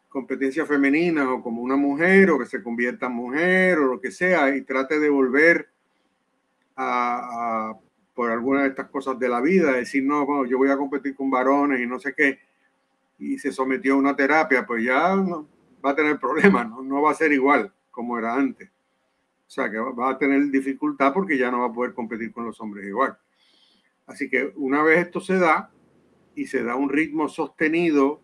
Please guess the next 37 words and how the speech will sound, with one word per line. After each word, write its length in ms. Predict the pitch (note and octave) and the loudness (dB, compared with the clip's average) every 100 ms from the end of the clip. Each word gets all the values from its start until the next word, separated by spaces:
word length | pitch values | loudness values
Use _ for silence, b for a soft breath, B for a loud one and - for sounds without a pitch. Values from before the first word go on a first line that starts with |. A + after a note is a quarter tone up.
| _ | _
de 120 | - | -16
por 140 | G2+ A2+ | -8 -6
lo 140 | G#2 | -6
menos 220 | G#2+ A#2+ | -8 -10
tres 240 | - D3 F3+ | -4 -4 0
años, 420 | F3 D#3 C3+ C3+ _ _ _ _ _ _ _ - | 0 2 0 -2 _ _ _ _ _ _ _ -8
pues 200 | A#2 A#2 | -6 -4
esa 160 | C#3+ | -6
persona 300 | C#3 C3+ D#3 | -6 -4 -2
va 100 | E3+ | 2
a 80 | C3 | 2
perder 180 | C3+ A2+ | 2 -2
masa 240 | A2 G#2 | -4 -6
muscular, 600 | G#2+ G2+ - A2 E3+ G#3 | -8 -8 -8 0 2 4
va, 80 | D#3+ | 2
va 280 | A2+ A2 A#2 | 0 -4 -4
a 80 | - | -4
perder 460 | A#2+ A2 A#2 A2+ _ _ _ - | -6 -4 -4 -6 _ _ _ -8
cantidad 600 | A#2 A2 A2+ A2 A#2+ A#2 | -8 -6 -4 -2 -2 -2
de, 480 | A#2 A2 A#2+ A#2 _ _ _ | -2 -2 -6 -10 _ _ _
de, 400 | A#2 A#2 A2 A2 | -8 -4 -2 -2
de 100 | A2 | -4
hemoglobina, 840 | G#2+ G#2+ G#2+ A#2 G3+ A3 F#3+ E3+ | -6 -6 -4 2 4 4 4 2
de 100 | C#3+ | 0
capacidad 600 | A#2+ A2+ G#2 A2 A2 A#2 | -4 -10 -10 -6 -4 -2
de 160 | A#2 A2+ | -4 -4
regeneración 1080 | A2+ A2+ A2 A2 G#2 A#2+ A2+ A#2 A#2 A2+ - | -6 -6 -6 -8 -10 -8 -8 -8 -12 -14 -6
ósea, 600 | D3+ G3+ F#3+ D3+ C#3 C#3+ b b b _ | 0 0 -2 -2 -2 -2 b b b _
y 120 | - B2+ | -4 -2
entonces 340 | G#2+ B2+ F#3+ F#3+ | -2 -4 -4 -2
pues 140 | F3 | -4
va, 480 | B2 C3 C3+ C3+ C3+ | 0 2 4 2 0
va 460 | C3 - B2 C3 C3 | -4 -4 0 0 0
a 60 | |
tener 260 | C3+ C3 C#3 | -2 0 0
una 180 | C3+ C#3+ | 2 0
diferencia 600 | C3+ C3 C3 C3 C#3+ | -2 -4 -4 -4 -8